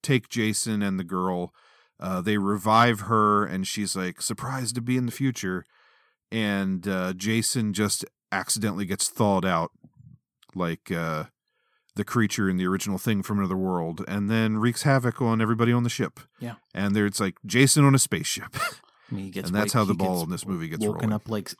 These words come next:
Speaker 2: by sex, like has happened in plenty of other movies, apparently. He can,
Speaker 1: <laughs>
Speaker 2: uh, he can hear it or whatever, and then get, makes him crazy. He starts killing everybody.
Speaker 1: Yeah. So it's just, like,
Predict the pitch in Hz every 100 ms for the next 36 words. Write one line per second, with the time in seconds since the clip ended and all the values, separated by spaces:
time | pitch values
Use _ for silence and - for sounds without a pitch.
0 | - - 98 92 - 139 - - - _
1 | - 90 - 90 98 95 101 98 90 104
2 | 101 107 117 123 127 127 123 135 135 135
3 | - _ _ - - - - - - -
4 | - - 117 _ 92 95 98 90 92 117
5 | 127 123 120 120 127 127 110 90 95 90
6 | 82 _ _ _ _ _ - - 95 107
7 | 107 120 113 127 131 139 - _ _ _
8 | _ _ _ 120 123 127 - 202 92 87
9 | 85 95 _ _ _ _ _ _ _ -
10 | - _ 92 85 - - _ _ - -
11 | _ _ _ _ _ _ _ _ _ -
12 | 127 123 - 143 - 131